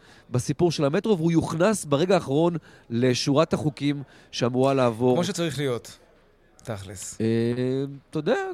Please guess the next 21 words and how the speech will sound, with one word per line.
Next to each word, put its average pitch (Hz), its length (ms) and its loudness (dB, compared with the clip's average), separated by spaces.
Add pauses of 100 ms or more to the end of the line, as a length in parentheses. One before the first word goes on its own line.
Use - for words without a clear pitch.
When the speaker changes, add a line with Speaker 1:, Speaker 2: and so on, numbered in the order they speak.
Speaker 1:
כמו 156 220 -2
ש-, - 140 -8
Speaker 2:
למה, 220 180 -2
Speaker 1:
כשרוצים 143 340 -2
Speaker 2:
לא 156 80 0
בא 190 120 2
Speaker 1:
להשיג 202 160 -2
Speaker 2:
לך 208 80 0
Speaker 1:
משהו 151 260 2
Speaker 2:
מטרו? 151 140 -4 (1040)
Speaker 1:
לא, 254 160 -2
לי - 100 -4
אין - 80 -6
בעיה - 140 -6
עם 202 100 -6
מטרו, 160 220 -6
אני, 175 300 -4
אני 165 120 -4
זורם 165 200 0
עם 196 120 -4
מטרו, 113 220 -6